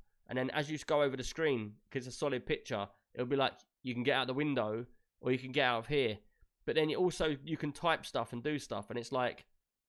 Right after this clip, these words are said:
you click on the vial or something, it'd be like, or you've opened up a secret menu, or you can take this vial and punch through the wall, or something like that. And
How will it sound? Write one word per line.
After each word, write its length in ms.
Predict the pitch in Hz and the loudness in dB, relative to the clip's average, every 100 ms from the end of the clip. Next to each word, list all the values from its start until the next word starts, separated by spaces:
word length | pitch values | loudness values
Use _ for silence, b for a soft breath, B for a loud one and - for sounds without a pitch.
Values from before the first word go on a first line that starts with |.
| _ | _
you 100 | - | -8
click 240 | 127 - - | -2 -2 0
on 80 | 143 | 0
the 80 | |
vial 440 | 131 123 147 143 113 | 0 2 4 4 4
or 180 | 107 113 | 0 0
something, 320 | 113 110 127 | -2 -2 -4
it'd 100 | 120 | -2
be 60 | |
like, 180 | 131 123 - _ _ - | 0 0 -2 _ _ 4
or 460 | 170 139 120 151 - _ _ _ _ _ | 6 8 6 2 -4 _ _ _ _ _
you've 160 | 139 135 | -2 2
opened 200 | 151 143 | 2 2
up 60 | |
a 40 | 123 | -2
secret 360 | - 147 135 | -4 -4 -4
menu, 400 | 139 156 131 104 98 - | -2 0 0 -2 -4 0
or 200 | 151 127 | 4 4
you 120 | 120 | 2
can 120 | 123 | -4
take 260 | - 135 127 | 0 -2 0
this 140 | 113 | -8
vial 580 | 107 131 123 98 90 90 _ _ _ - | -2 2 4 2 -2 -8 _ _ _ 0
and 300 | 117 104 104 | 0 0 -2
punch 300 | - 123 - | 0 0 0
through 180 | - 117 | -4 -4
the 60 | |
wall, 460 | 107 135 123 87 92 | 2 4 4 2 -4
or 180 | - 135 | 0 2
something 240 | - 147 | 4 2
like 140 | 135 120 | 4 4
that. 260 | 147 170 - _ _ _ - | 4 2 -4 _ _ _ -2
And 440 | 151 147 147 147 | 2 2 2 -4